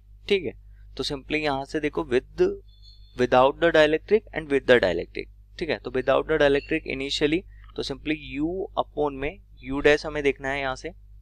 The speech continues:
क्या हो जाएगा, तो U upon में U dash simply U C के डायरेक्टली प्रोपोर्शनल है, तो simply C upon में K C,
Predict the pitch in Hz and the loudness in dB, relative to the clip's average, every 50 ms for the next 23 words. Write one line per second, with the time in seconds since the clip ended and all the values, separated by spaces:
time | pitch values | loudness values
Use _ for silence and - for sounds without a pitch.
0 | - - - 131 127 131 127 120 110 110 131 - - - 135 131 131 135 143 139 | -14 -6 -2 -2 0 2 2 0 0 0 -4 -8 -8 -10 -10 -8 -4 -2 -2 0
1 | 147 147 147 151 156 151 147 143 139 147 160 - - - - - - - - 139 | 0 -2 -8 -6 -8 -8 -6 -2 0 0 0 0 -4 -18 -20 -20 -14 -8 -6 -6
2 | 135 - 143 151 151 139 139 151 170 175 - - - - - - - - - - | -4 -2 -2 -2 -2 -2 -4 -6 -6 -6 -10 -16 -20 -20 -20 -20 -20 -20 -20 -20
3 | - - - - - - - - - - - - - - - 160 147 165 160 151 | -20 -20 -20 -20 -20 -20 -20 -20 -20 -20 -20 -18 -10 -4 -4 -2 0 2 4 6
4 | 147 147 147 - 170 165 - 165 160 - 165 165 - 165 165 160 175 185 - - | 6 6 4 0 -4 -4 -4 -6 -6 -8 -12 -14 -14 -12 -10 -10 -10 -10 -12 -10
5 | - 131 143 139 139 147 143 143 - - 147 147 180 214 - - - - - - | -10 -10 -10 -8 -4 -2 -2 -2 -2 -4 -8 -8 -8 -10 -14 -20 -20 -20 -20 -20
6 | - - - - - - - - - - - - - - - - 135 131 131 139 | -20 -20 -20 -20 -20 -20 -20 -20 -20 -20 -20 -14 -8 -8 -6 -4 -2 -4 -4 -4
7 | 147 - - - - 110 107 - - - | -8 -10 -8 -6 -6 -6 -4 -6 -12 -18